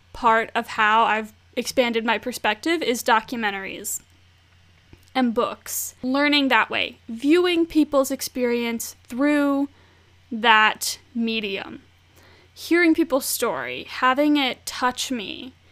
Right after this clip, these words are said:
understanding it, maybe not directly, but mentally. When I'm reading about issues that are, oh, tough and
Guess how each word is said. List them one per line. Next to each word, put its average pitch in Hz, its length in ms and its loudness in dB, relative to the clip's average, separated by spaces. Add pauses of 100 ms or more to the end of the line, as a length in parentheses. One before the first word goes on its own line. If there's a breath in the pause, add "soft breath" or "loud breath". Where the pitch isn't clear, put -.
(640 soft breath)
understanding 262 800 0
it, - 580 -4
maybe 247 300 -2
not 226 220 -2 (180)
directly, 220 640 0
but - 640 -2 (280)
mentally. 220 760 -6 (1400 soft breath)
When 330 140 6
I'm 370 260 4
reading 302 600 4 (500 loud breath)
about 240 640 2
issues 254 360 -4
that 226 160 0
are, 214 160 -4 (180)
oh, - 240 -8
tough - 540 4 (380 loud breath)
and 233 800 -2